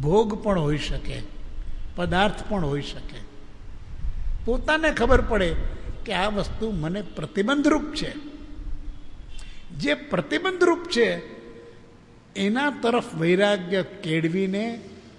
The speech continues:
ઉદાસીન બનવું. "સેવાને પ્રતિકૂળ જે તે બંધન નથી ત્યાગ, દેહિન્દ્રિય માને નહીં કરે બાહ્ય પરરાગ." પણ આ ઇન્દ્રિયો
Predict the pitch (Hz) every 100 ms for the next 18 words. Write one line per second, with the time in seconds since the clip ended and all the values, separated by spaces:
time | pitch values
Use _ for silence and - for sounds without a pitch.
0 | - - 151 160 160 - 156 139 123 120
1 | 113 - - - - - - - - 1077
2 | - - - - - - - - - -
3 | - - - - - 214 277 294 247 220
4 | 196 202 196 185 - 170 - 170 - 208
5 | 320 285 170 160 156 139 - - 202 175
6 | 151 151 135 123 147 143 131 - 123 123
7 | - - 214 - - - - - - 165
8 | 269 220 320 339 320 311 294 269 208 208
9 | 226 240 220 214 196 269 175 113 - -
10 | - 180 214 185 120 123 190 226 - 135
11 | - - - - - - - - - -
12 | 233 254 226 233 277 339 330 233 -